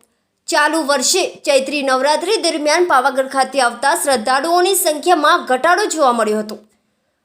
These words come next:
આઠમના રોજ મોટી સંખ્યામાં ભક્તો ઉમટ્યા હતા. સાથે જ ગરમીના કારણે પણ ભક્તોની ઓઠ જોવા મળી રહી છે,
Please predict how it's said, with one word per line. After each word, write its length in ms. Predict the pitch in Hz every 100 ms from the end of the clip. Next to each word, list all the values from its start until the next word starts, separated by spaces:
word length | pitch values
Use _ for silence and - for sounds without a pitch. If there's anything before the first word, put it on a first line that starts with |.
| -
આઠમના 580 | 269 285 370 381 440 453
રોજ 260 | 453 480 427
મોટી 280 | 370 370
સંખ્યામાં 580 | 370 349 339 320 302 294
ભક્તો 420 | 262 262 - 330
ઉમટ્યા 360 | 349 240 247 233
હતા. 200 | 226 214 - _ _ _ _ _ _ _ _ _ _
સાથે 480 | - 302 311 320 466
જ 100 | 392
ગરમીના 400 | 392 370 381 370
કારણે 480 | 370 320 311 311 330
પણ 220 | 349 370
ભક્તોની 520 | 262 294 277 403 415 381
ઓઠ 240 | 359 415
જોવા 360 | 392 269 294 339
મળી 220 | 370 440
રહી 280 | 415 370 269
છે, 320 | 247 202